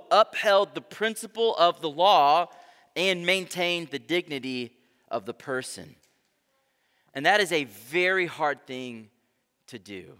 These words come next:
It requires nuance, it requires thoughtfulness, it requires wisdom. And so this morning, as we're wrapping up our series, Injustice for All, we're asking the question, how do we find justice?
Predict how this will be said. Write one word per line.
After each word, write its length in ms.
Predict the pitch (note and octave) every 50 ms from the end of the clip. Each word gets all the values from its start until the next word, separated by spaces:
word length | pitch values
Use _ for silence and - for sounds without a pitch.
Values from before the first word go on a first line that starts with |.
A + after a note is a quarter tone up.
| _ _ _
It 140 | - C3+ -
requires 800 | C#3+ - - - - E3 D#3+ E3 E3+ E3+ E3 D3+ C3+ B2 - -
nuance, 720 | B2 C3+ D3+ E3+ F3+ F#3 F#3 F3+ F#3 F#3+ F#3+ F3+ - -
it 60 | C3+
requires 760 | A2+ A#2+ _ - - D#3+ D3 D#3 D3+ D3 C3+ B2 - - -
thoughtfulness, 680 | - D#3 F3 F3 - - - F3 F3 F3 F3 F3 -
it 80 | D3+ A2+
requires 760 | B2+ B2 _ - E3 D#3 D#3+ D#3+ D#3 D3 C#3+ C#3 C3 - - _ _ _ _ _ _ _
wisdom. 540 | - B2 C#3+ D3+ C#3 - - G#2 F2 F2 F#2+
And 80 | G#2 A2+
so 140 | - E3+ E3+
this 200 | F3+ F#3+ - F3
morning, 380 | F#3 G3+ A3+ A#3 G#3+ G3 F3
as 120 | D#3 C#3+ C#3+
we're 140 | D3+ D3+ C#3+
wrapping 460 | C3+ E3 F3 F#3+ - - G3 F#3+ F#3+
up 180 | F#3 F#3+ -
our 180 | D3+ D#3+ D3+ C#3+
series, 560 | - - - F#3+ F3+ E3 D3+ C#3+ D3+ D#3+ D3+
Injustice 600 | D#3 C#3+ C#3 C3+ D#3 D3+ E3 - - D#3 D3+ -
for 160 | - D3+ C#3
All, 480 | C#3+ D3 C#3 B2+ A#2+ B2 C#3 - _ _ _ _ _ _ _ _
we're 120 | - D#3 E3+
asking 380 | F#3+ G#3+ A3+ - - B3 A3
the 60 | F#3+ F3
question, 680 | - - G3 F#3+ F#3+ - - - E3 D3 C#3 C#3 C3+ _ _ _ _ _
how 340 | - - - G#3 G#3 G#3+ A3
do 220 | G#3 E3 F#3+ G#3 F#3
we 180 | F3+ F3+ F3
find 760 | D#3+ - - E3+ D#3+ D#3+ D#3+ D#3 D3 C3+ C3+ C3 C3 A#2+ A#2+ _ _ _ _ _ _ F#2+
justice? 800 | F2+ A#2+ D3 C#3 C3 - - - G2 E2 - - - - - _